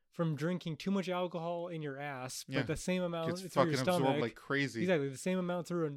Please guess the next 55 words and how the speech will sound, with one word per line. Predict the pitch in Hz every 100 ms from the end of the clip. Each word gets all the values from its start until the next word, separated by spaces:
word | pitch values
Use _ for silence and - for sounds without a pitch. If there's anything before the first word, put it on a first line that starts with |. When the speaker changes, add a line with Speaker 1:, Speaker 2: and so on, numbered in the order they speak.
| 135
Speaker 1:
the | 151
normal | 151 196 190 160
hole, | 113 139 127 131 139
Speaker 2:
Mm-hmm. | 120 120 110
Speaker 1:
not | 156 160
as | 143
dangerous. | 147 156 139 127 120
So | -
there's | 165 143
Speaker 2:
Mm-hmm. | 226
Speaker 1:
something | 220 196
about | 185 160
the |
butthole, | 143 160 139 147 127 117
Speaker 2:
Mm-hmm. | 135 123 120 113 101 -
Speaker 1:
or | 170
at | 160 160
least | 175 185 - - _ _ _ 131
the, | 151 147 147
the | 143 147
rectal | 131 156 - 165 139
tube, | - 156 127 120 120 -
Speaker 2:
Mm-hmm. | 127 123
Speaker 1:
the | 147
intestines, | 143 151 143 - 131 127 123
whatever | 131 147 147
you | 143
wanna | 143
break | 131 139 131
it |
down | 135 135 123
to, | 127 123 - - 131
Speaker 2:
Mm-hmm. | 123
Speaker 1:
that | 147 139 131 _ _ _ _ -
have | 143 147
something | - 175 156 139 139
where | 139 135 131 - _ _ -
it | 160
might | 160 156
be | 151
useful | 156 - 143
for | 147
testing | 151 135 143
for | 123 127
covid. | 139 123
Now, | 135 160
I'm | 185
not | 196 180
saying, | 185 180 180 160
I'm | 165
doing | 175 208 190
the, | 175
the | 160
Trump | 165 - 165
thing. | - 147 123